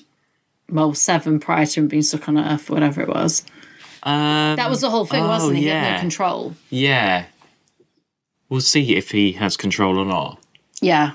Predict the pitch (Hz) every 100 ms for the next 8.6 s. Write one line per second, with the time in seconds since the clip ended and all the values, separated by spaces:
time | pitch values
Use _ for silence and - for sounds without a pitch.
0 | - 98 - 98 82 85 _ 285 277 254
1 | 240 214 240 269 269 269 269 196 277 208
2 | - 202 - 208 - 190 170 180 160 160
3 | 160 - - 64 - - _ _ 165 147
4 | 175 - 170 160 151 160 170 156 151 151
5 | 147 - _ _ _ _ _ _ _ _
6 | _ - 233 220 175 170 196 208 196 175
7 | 185 - 185 165 165 175 - - 190 185
8 | 175 156 - - - 180